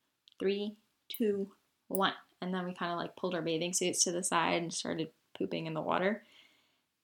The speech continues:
And then we slowly, like, <laughs> slowly as, like, one person finished, they, you know, she would, like,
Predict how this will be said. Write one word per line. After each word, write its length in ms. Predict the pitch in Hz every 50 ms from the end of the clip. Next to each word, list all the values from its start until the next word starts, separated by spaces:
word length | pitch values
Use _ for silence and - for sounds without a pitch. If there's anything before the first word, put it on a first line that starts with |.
| _
And 720 | - 202 202 196 202 202 190 190 190 190 190 190 190 - - -
then 540 | - 190 185 180 185 180 185 185 180 180 175 170
we 480 | 185 165 165 170 170 175 180 185 185 - _ _ _ _ _ _ _ _ _ _ -
slowly, 760 | - - - - - - - - 185 185 190 190 190 196 -
like, 200 | - 185 185 190
<laughs> 520 | 277 285 277 294 233 - - - - - -
slowly 800 | - - - 214 208 214 220 220 226 226 226 220 226 226 226 226
as, 440 | - - 196 202 208 208 202 185 180
like, 280 | 196 190 190 180 180
one 220 | 190 185 185 196 196
person 440 | - 220 220 220 - 220 220 226
finished, 720 | 226 - 240 226 226 226 226 233 226 226 226 - - -
they, 80 | - 196
you 580 | 190 175 170 - - _ - - - - 202 185
know, 120 | 165 180
she 180 | 190 - 190 185
would, 120 | 185 170
like, 260 | 180 175 180 180 -